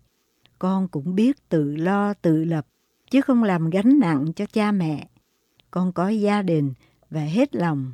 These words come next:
lo cho vợ con. Con cũng tròn bổn phận với ba mẹ và anh chị em trong gia đình." Suốt cuộc đời trong mọi công việc,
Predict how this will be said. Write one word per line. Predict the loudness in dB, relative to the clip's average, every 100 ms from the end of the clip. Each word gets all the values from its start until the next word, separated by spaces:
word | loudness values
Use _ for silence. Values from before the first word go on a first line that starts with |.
| -6
lo | -4 -2 -2
cho | -4 -6
vợ | -4 -4 -4 -6
con. | -4 -2 -4 -6 _ _ _ _ _
Con | 2 2
cũng | 2 0 -2
tròn | 0 -2 -2 -2
bổn | -2 -2
phận | -4 -4 -4
với | -4 -2
ba | 0 0 0
mẹ | 0 -2 -4
và | -6
anh | -2 0 0
chị | -4 -6
em | -4 -4
trong | -4 -4 -4 -4
gia | -4 -4
đình." | -6 -10 -12 _ _ _ _ _ _ _ _ _ _
Suốt | -18 0 2 2 0
cuộc | -4 -2
đời | -4 -4 -6 -4
trong | 0 0 0
mọi | 0 -2 -6
công | -6 -4 -4
việc, | -6